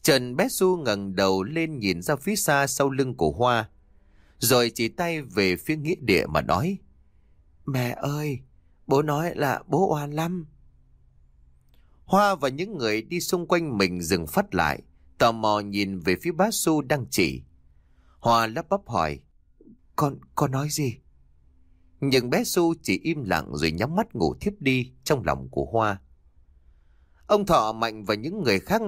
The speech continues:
thấy mọi người đột nhiên dừng lại rồi quay xung quanh mẹ con của Hoa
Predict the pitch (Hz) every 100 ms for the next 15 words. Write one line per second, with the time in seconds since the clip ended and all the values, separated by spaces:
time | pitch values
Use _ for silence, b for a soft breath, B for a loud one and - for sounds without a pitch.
0 | 175 220 147 90 87 95 92 90 92 90
1 | 156 156 135 90 80 82 73 - - -
2 | 80 82 78 - 143 131 147 131 139 139
3 | 117 71 - 135 120 80 71 104 110 110